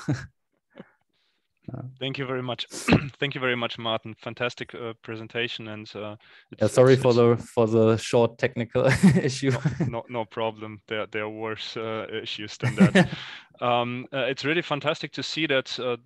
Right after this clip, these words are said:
Speaker 2: basically the whole pipeline, um, comes together by mostly, um, open source tools.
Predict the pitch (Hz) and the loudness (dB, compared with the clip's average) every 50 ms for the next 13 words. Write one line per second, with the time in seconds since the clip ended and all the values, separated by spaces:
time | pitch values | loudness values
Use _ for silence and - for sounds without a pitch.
0 | - 120 113 123 131 147 147 - 151 131 127 117 - 147 143 - - 131 143 151 | -14 -8 -4 -2 -2 -2 -4 -6 -6 -4 -4 -4 -4 -4 -6 -4 -2 -2 -2 -2
1 | - 127 123 117 117 117 117 120 113 - 120 117 110 107 107 107 107 110 _ _ | -2 -4 -2 -2 -2 -4 -6 -10 -14 -14 -12 -12 -12 -12 -14 -16 -18 -20 _ _
2 | _ _ _ _ 165 _ _ 127 123 110 104 110 113 _ _ _ _ _ _ - | _ _ _ _ _ _ _ -20 -20 -20 -20 _ _ _ _ _ _ _ _ -8
3 | - 127 131 - - - 113 110 117 123 123 113 104 104 - 104 107 110 117 - | -8 -6 -6 -6 -8 -6 -4 -2 -2 -2 -2 -4 -4 -4 -6 -6 -6 -8 -10 -10
4 | - - 117 113 110 110 110 110 104 104 107 107 104 101 - 113 110 - 120 113 | -10 -10 -10 -10 -8 -8 -8 -8 -8 -10 -10 -12 -12 -12 -12 -12 -12 -12 -12 -12
5 | - - 113 107 - - - - 123 117 104 - - | -10 -10 -10 -10 -12 -12 -12 -10 -10 -10 -10 -10 -14